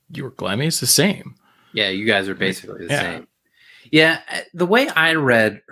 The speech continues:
Speaker 2: her comment was, and this situ-, and, and, uh, the way sh-, I feel like she was trying to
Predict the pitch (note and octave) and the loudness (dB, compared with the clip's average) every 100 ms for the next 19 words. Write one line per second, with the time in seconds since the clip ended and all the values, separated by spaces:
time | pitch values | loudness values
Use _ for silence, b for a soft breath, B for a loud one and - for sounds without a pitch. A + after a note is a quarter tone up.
0 | - A#2+ A2 G2+ - F2 D#2+ E2+ D#2 - | -4 0 2 0 -4 -4 -4 -10 -12 -20
1 | _ _ _ _ _ _ _ - G2 F2+ | _ _ _ _ _ _ _ -4 -2 0
2 | F2 E2+ D#2+ A2+ - - _ _ _ _ | -2 -4 -6 -10 -16 -20 _ _ _ _
3 | _ - A#2+ A2 A#2+ - B2 - - A#2 | _ -2 0 2 0 2 -2 -2 -2 0
4 | A2+ - A#2+ A#2 - C3 C3 B2+ D3+ F3+ | 0 0 0 -2 -6 -8 -6 0 2 4
5 | F3 - - C3 B2 D#3 C3 A2 - C3 | 2 -2 0 0 0 -2 -2 -2 -4 -2
6 | A#2 G#2+ B2 G#2 G2+ - G#2 G#2 G2+ | -2 -2 0 0 -2 -6 -4 -4 -4